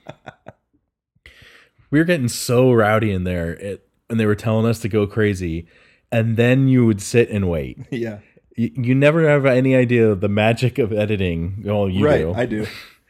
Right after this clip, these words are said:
Speaker 1: But yeah,
Speaker 2: But yeah,
Speaker 1: they
Speaker 2: when
Speaker 1: have
Speaker 2: you're
Speaker 1: to
Speaker 2: going
Speaker 1: switch
Speaker 2: to a
Speaker 1: the stage all around, right?
Speaker 2: Yeah, well, it wasn't even that. It was they'd have an event set up. Like, one of them was the Sky Track
Speaker 1: Okay.
Speaker 2: that they had, which was, you know, a kind of a cool, fun event to watch.
Speaker 1: Yeah.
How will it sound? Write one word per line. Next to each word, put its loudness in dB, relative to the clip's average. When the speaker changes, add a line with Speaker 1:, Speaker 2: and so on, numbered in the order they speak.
Speaker 1:
But 0
yeah, 6
Speaker 2:
But 2
yeah, 4
Speaker 1:
they 4
Speaker 2:
when 6
Speaker 1:
have 8
Speaker 2:
you're 6
Speaker 1:
to 6
Speaker 2:
going 6
Speaker 1:
switch 2
Speaker 2:
to 4
a 4
Speaker 1:
the 0
stage -2
all -2
around, -10
right? -10
Speaker 2:
Yeah, 2
well, 4
it 0
wasn't -2
even 0
that. -2
It -6
was -4
they'd 0
have 0
an 0
event -2
set -2
up. -2
Like, -4
one -2
of 0
them 0
was -4
the -10
Sky -6
Track -4
Speaker 1:
Okay. -6
Speaker 2:
that -8
they 2
had, -2
which -2
was, -8
you -2
know, 2
a -4
kind 0
of -2
a 0
cool, -2
fun -2
event -2
to -6
watch. -6
Speaker 1:
Yeah. -8